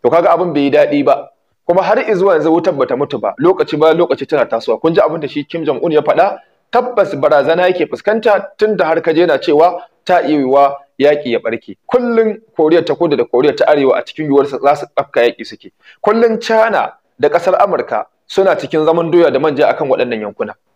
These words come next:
To kaga kenan duka wannan yana nuna maka hatsarin yaƙi. Ba ma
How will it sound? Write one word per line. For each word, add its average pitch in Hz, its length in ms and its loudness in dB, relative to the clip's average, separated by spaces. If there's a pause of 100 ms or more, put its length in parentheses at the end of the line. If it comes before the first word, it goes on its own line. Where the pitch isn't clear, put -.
(640)
To - 80 0
kaga 185 240 4
kenan 202 380 0 (100)
duka 214 340 0
wannan 214 300 0
yana 170 160 0
nuna 165 180 0
maka 147 220 -2
hatsarin 117 340 -4
yaƙi. 107 320 -12
Ba 240 240 2
ma 220 220 2